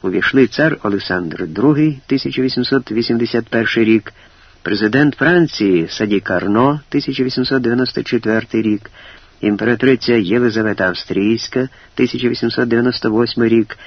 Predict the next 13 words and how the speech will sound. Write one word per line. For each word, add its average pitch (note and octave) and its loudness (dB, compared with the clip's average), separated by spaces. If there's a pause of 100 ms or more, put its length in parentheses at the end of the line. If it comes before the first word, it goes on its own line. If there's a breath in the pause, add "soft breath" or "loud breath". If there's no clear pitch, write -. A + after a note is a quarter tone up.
(280 loud breath)
прем'єр-міністр B2 4
Іспанії C3+ 4 (320 loud breath)
Кановас A2+ 2
дель F#2+ -2
Кастильо, A#2+ 0 (140)
тисяча B2+ -2
вісімсот B2+ -2
дев'яносто A#2+ 0
сьомий A#2+ 2
рік, A#2+ 2 (560 soft breath)
король B2+ 4
Італії G#2+ 2
Умберто F#2+ -2